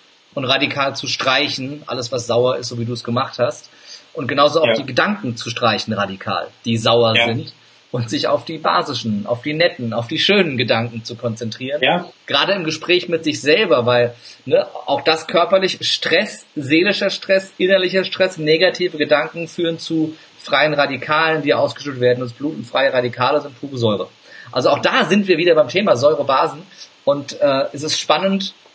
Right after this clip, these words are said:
Speaker 1: ähm, wie einfach unser Körper am Ende funktioniert und auf was für natürlichen Wegen man sie heilen kann. Und ich habe mich ja auch viel damit beschäftigt, habe viele deiner Beispiele, ähm, kennengelernt,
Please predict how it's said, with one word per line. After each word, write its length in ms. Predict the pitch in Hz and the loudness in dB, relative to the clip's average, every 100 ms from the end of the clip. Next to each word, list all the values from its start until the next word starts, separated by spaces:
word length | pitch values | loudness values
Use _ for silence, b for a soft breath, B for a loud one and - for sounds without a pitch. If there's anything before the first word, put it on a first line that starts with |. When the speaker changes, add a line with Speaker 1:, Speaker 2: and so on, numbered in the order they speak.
| - | 2
Speaker 1:
ähm, 320 | 147 147 151 127 | 4 4 0 -2
wie 120 | 170 | 0
einfach 380 | 127 196 202 151 | 2 0 2 0
unser 220 | 139 131 | 2 0
Körper 260 | 123 160 151 | 2 2 2
am 100 | 143 | 0
Ende 240 | 165 170 | 0 0
funktioniert 840 | 165 165 156 - 151 160 160 165 160 B B B - | 0 -2 -4 -4 -2 2 4 4 0 B B B -4
und 120 | 143 | 0
auf 100 | 127 | 2
was 140 | 147 | 2
für 100 | - | 2
natürlichen 680 | 156 143 - 196 202 175 156 | 2 2 0 2 2 2 0
Wegen 260 | 139 151 151 | 2 2 2
man 140 | 139 | -2
sie 160 | 131 123 | -2 0
heilen 280 | 135 143 127 | 2 2 0
kann. 300 | 131 127 - | -4 -4 -6
Und 120 | 131 | -8
ich 80 | 123 | -4
habe 140 | 131 | -4
mich 100 | 151 | 0
ja 100 | 135 | 2
auch 160 | 123 135 | 2 0
viel 220 | - 170 | -2 0
damit 260 | 170 147 120 | 2 0 -4
beschäftigt, 520 | 127 143 139 147 - | -2 0 0 -4 -4
habe 120 | 131 | -6
viele 260 | - 185 165 - | -6 -2 -2 -2
deiner 300 | - 139 156 | -2 0 2
Beispiele, 760 | 131 135 147 - - 120 131 156 - B B B _ 120 | 2 2 0 -2 -4 -2 -2 -4 -8 B B B _ 0
ähm, 300 | 123 123 117 | 2 0 -4
kennengelernt, 760 | - 147 165 165 160 165 185 | -4 -4 0 2 4 2 -2